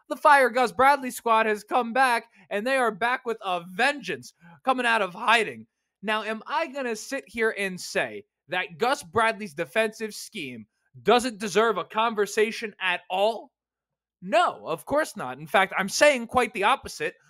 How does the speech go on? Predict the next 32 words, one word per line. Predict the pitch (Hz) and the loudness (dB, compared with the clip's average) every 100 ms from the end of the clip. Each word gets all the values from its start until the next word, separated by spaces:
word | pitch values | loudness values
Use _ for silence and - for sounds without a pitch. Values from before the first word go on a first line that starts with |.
| _ | _
by | 190 185 | 0 0
titling | - 208 269 247 214 196 | 0 -2 -2 -2 -4 -4
the | |
video | 170 170 165 160 | -2 0 2 0
the | 139 | 0
way | 156 147 | -2 -4
it | |
is | 117 131 175 - _ _ - | -6 -10 -10 -18 _ _ -4
and | 269 262 | -2 0
coming | 262 247 233 | -2 -4 -6
to | 247 | -8
you | 247 | -8
with | 240 | -6
this | 247 240 | -8 -10
discussion | 220 - 254 - 208 | -10 -4 -4 -4 -8
to | 208 | -6
start | - 240 220 | 0 0 0
the | 208 202 - | -6 -8 0
episode. | 285 294 247 - 147 139 | 0 0 -10 -6 -4 -4
But | 170 | -4
I | 175 175 | 0 0
wanna | 214 294 262 | 2 2 2
make | 214 196 | -2 -4
sure | - - 269 180 185 _ _ - | -4 0 2 2 -2 _ _ -2
that | 196 | -2
if | 185 | 0
we | 190 | -2
are | 180 | -2
gonna | 175 175 160 | -2 -4 0
have | 208 294 240 | 0 0 -4
the | |
discussion, | 180 185 - 269 277 - 156 | -8 -10 -4 0 0 -2 -10